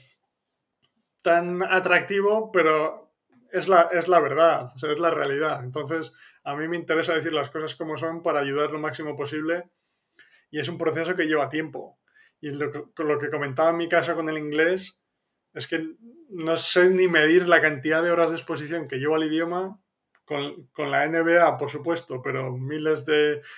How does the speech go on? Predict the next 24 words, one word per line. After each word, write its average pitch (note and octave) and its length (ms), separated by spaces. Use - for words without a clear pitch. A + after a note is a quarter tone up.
podcasts, D3+ 880
vídeos, D3+ 920
situaciones D#3+ 640
de D#3+ 60
la D#3+ 120
vida D#3 220
real, D3+ 400
porque C#3+ 180
al C3 60
final D3 260
es D3+ 120
el D#3 80
idioma D3+ 380
que D3 280
utilizas D3+ 460
constantemente D3+ 640
para D3 200
comunicarte. D3 720
O - 20
sea, C3 340
no, E3 200
iba D#3+ 200
a - 20
decir D3+ 460